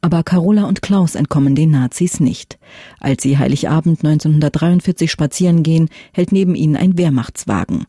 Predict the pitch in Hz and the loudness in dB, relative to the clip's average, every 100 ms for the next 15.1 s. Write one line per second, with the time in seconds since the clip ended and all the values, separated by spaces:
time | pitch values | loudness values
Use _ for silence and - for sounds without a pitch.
0 | - - - - 202 185 185 202 185 - | -14 -20 -20 -6 0 0 2 0 0 0
1 | 156 139 - 190 190 202 175 - 139 151 | 0 0 0 0 2 2 2 0 -2 0
2 | 139 - - - 139 - 135 - 170 143 | -2 -4 -10 -4 -2 0 -2 0 2 2
3 | 117 - _ _ _ _ - 160 165 160 | 0 -6 _ _ _ _ -4 0 2 0
4 | - - 180 185 180 139 123 - 113 - | 0 0 2 4 2 0 -4 -4 -6 -4
5 | 98 - - _ _ _ - - - - | -4 -6 -10 _ _ _ -20 -20 -10 -2
6 | 175 180 165 127 123 123 - 143 147 143 | 2 4 2 2 -2 -6 -4 0 0 0
7 | 143 - 165 180 160 156 160 156 175 175 | -2 -2 -2 0 0 0 0 2 2 4
8 | 165 143 139 151 123 127 - 175 - 139 | 2 2 -2 -2 -2 0 0 0 0 2
9 | 127 113 - - - - - _ - 147 | 2 -2 -6 -10 -20 -20 -20 _ -6 -4
10 | - 151 147 139 143 151 151 151 - 151 | -2 -2 -2 -2 0 0 2 2 0 0
11 | 147 147 - 190 175 190 185 185 175 127 | 2 0 0 0 2 0 -2 -2 -2 -4
12 | 123 127 120 123 - 147 135 143 147 139 | -2 0 0 -2 -2 0 0 2 2 2
13 | 135 - 175 156 - 123 - - 185 - | 0 0 0 0 0 -2 -4 -2 -2 0
14 | 160 135 - - - - - - 127 - | -2 0 -4 -6 -6 -6 -6 -4 -4 -6
15 | - | -10